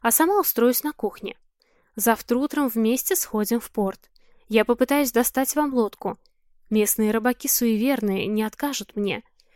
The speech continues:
В некоторых случаях репутация важнее денег». Мы с Гордоном переглянулись. «Откуда вы?»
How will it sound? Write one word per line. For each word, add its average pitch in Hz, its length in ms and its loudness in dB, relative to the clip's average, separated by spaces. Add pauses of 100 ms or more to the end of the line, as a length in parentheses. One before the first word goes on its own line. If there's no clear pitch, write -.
(140)
В 285 60 -2
некоторых 381 440 2
случаях 269 580 -4
репутация 254 760 -2
важнее 240 560 -2
денег». 180 520 -6 (840)
Мы 214 240 0
с 285 80 -4
Гордоном 247 540 0
переглянулись. 240 880 -4 (420)
«Откуда 247 580 0
вы?» 240 480 2